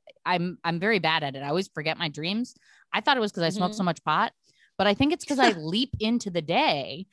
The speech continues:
Speaker 1: and my phone certainly erases my dreams. And I was trying to keep my dreams in my notes app, but it doesn't work because if it's the phone in my hand,
Speaker 2: Yeah, don't do
Speaker 1: then
Speaker 2: that.
Speaker 1: I'll open something else, or I'll look at my
Speaker 2: Mm-hmm.
Speaker 1: notifications. Immediately, my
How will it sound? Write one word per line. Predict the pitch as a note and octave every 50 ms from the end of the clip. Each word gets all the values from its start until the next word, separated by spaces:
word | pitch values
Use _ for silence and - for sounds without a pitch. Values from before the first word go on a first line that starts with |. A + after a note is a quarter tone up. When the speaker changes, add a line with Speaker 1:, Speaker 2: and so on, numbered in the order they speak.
| _ - _ _ _ _
Speaker 1:
and | F#3 F#3+ F#3+ F#3 F3+ F3+ F3 F3 - - -
my | F#3+ F3+ E3 D#3 - _
phone | B3 C4 C4 A#3 G#3 G3 F#3+ F#3 - _
certainly | - - - - - B3+ C#4 C4 A#3 A#3 A3+ A3+ G3+ F#3 - _ G3
erases | F3+ E3+ D#3 D3+ D3+ E3+ F#3 G3+ B3 A#3+ - - - F#3 E3 D3+ D3+ D3+ D3 D3+ - - - _ _ _
my | - D#3+ D#3+ D3
dreams. | C#3+ - E3+ G#3 A3 A3 G3 E3+ E3 D#3+ - -
And | - D#3+
I | E3
was | E3 D#3
trying | - - A#3+ A#3
to | G#3+
keep | F3+ - - A3 -
my | E3+ D#3+ D#3+
dreams | - F3 F#3 F#3+ F3 E3
in | D#3
my | D3+ C#3+ C#3+
notes | C#3+ D3 D#3 E3 G3+ A3+ - -
app, | B3 B3 C4+ C#4+ C#4 - _ _ _ _ _ _ _ _ _ -
but | F#3
it | F3+
doesn't | G3 G3+ F#3 G3+ F#3+ F#3+
work | C4 B3 E3+ C#3+ - -
because | D#3+ - F3 D#3
if | D#3+ D3
it's | D#3+ - - -
the | D#3+ D#3+
phone | - - G#3+ G#3+ G3+
in | F#3+ F#3+ F3+
my | E3 E3
hand, | F3+ A3+ C4+ C4+ G#3 D#3 D3 D3+ F3 - _ _ _ _ _ _ _ _ _ _ _ -
Speaker 2:
Yeah, | E3 F3 F3+ F#3 F#3 F3+ E3+
don't | F3+ F#3+
do | F#3+
Speaker 1:
then | F3+ F3+
Speaker 2:
that. | F3+ F3+
Speaker 1:
I'll | F3 F#3 F#3+ F#3
open | G3 F#3+ F#3 G3 F#3 G#3
something | - G3 F3+ - F3+ F3 G#3
else, | B3+ G#3+ D#3 D3 -
or | D3+ D#3+ D3+
I'll | D3+ D#3+ D#3+
look | E3 F3 E3+ G3+
at | F#3 E3
my | D#3+ D#3+
Speaker 2:
Mm-hmm. | E3+
Speaker 1:
notifications. | E3+ E3 D#3 G3+ - - F#3 G#3+ A#3 - - D#3+ D3+ D3+ D3+ - -
Immediately, | E3 E3 E3+ F3+ F3 F3 E3+ C#3+ E3 D#3+ D3+ D3+
my | D#3